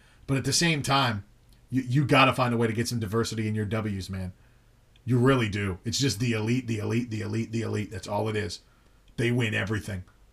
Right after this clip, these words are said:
And it's really gonna start to backfire at a certain point. Oh, man. And when W W E goes back on the road, forget about it.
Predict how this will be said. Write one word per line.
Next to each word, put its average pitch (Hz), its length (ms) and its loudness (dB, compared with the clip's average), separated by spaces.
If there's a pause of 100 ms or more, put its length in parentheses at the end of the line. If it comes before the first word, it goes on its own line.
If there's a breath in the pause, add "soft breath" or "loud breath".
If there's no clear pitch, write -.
(500)
And 117 140 0
it's 104 160 -4
really 113 300 2
gonna 110 180 0
start 107 200 -2
to 107 80 -6
backfire 101 560 -6
at 95 80 -10
a - 20 -10
certain 101 280 -8
point. 95 260 -8 (1160 soft breath)
Oh, 131 320 6
man. 104 420 -2 (260)
And 101 100 -6
when 107 80 -4
W 135 180 6
W 127 240 6
E 127 40 6
goes 117 180 2
back 120 240 0
on 123 80 2
the 107 80 -2
road, 113 320 2
forget 104 320 -4
about 95 240 -4
it. 92 100 -12